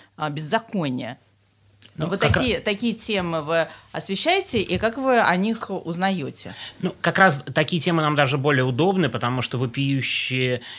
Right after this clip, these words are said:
Speaker 2: вопиющее беззаконие — это в любом случае общественно важная тема. Важно найти такие,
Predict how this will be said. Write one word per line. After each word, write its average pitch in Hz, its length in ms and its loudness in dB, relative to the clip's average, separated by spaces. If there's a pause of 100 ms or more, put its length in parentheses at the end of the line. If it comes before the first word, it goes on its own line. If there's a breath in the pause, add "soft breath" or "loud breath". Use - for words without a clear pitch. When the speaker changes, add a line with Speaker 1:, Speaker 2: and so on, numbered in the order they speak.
(100)
Speaker 2:
вопиющее 143 540 0
беззаконие — 127 640 2
это 117 140 -2
в 113 80 -2
любом 151 220 2
случае 170 340 2
общественно 127 380 0
важная 123 320 0
тема. 113 380 -4
Важно 131 260 2
найти 143 320 2
такие, 123 540 -2